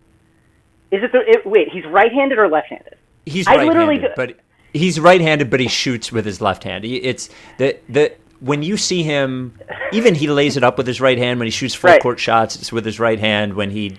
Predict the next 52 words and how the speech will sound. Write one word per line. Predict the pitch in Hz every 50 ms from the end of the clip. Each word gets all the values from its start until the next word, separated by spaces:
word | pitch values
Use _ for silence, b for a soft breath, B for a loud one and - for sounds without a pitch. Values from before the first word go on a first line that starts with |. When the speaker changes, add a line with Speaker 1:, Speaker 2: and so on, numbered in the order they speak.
| _ -
Speaker 2:
does | 131 131 120 -
most | 120 113 110 -
things, | - 113 107 101 -
it's | 113 107 -
with | 110 101
his | 95 92 92
right | 104 101 92
hand. | 90 98 98 92 90
But | 101 104 95
he, | 98 107 101 95 - - _ _ _ -
he | - 107 113 113 110 104 101 b b b b b b b
shoots | - - 147 135 -
free | - - - 127 113
throws | - - 117 107 104 104 101 92 -
and | - 101 98 95 92 95 92 90 90 _
jump | - - 104 95 90
shots | - 98 85 80 - -
with | 98 95
his | 90 - - -
left. | - - - _ _ _ b b b b b b b -
Speaker 1:
It's | - -
a, | - 160 151
it's | 156 - -
a, | 165 143 143 135 165 -
it's | 165 - -
a | 170
weird | 151 147 175 185 190 175 -
thing. | 156 135 98 95 -
And | - 254 277 -
have | - - 320 339 330
Kevin | - 320 262 262 240
on. | 214 202 190 185 b b b b _ -
It | 233 285
would | 302 302 240 196
be, | 254 247 233 233 208
uh, | 185 180 - _ _ _ _ _ _ _ - - - - 208 - _
it | - - - 277
would | 277 269 208
just | 240 233 - - -
be, | 233 208 185 175 - -
it | - 202
would | 226 247
just | 214 240 214
be | 214 208
really | 185 180 165 151 139
cute. | - - - -
He's | - - 254 240 -
such | - 370 - 622 - 277 - -
a, | 214
a | 226
wonderful | 233 202 - 220 233 262 254 254 - - 220
person. | - _ - - 226 349 -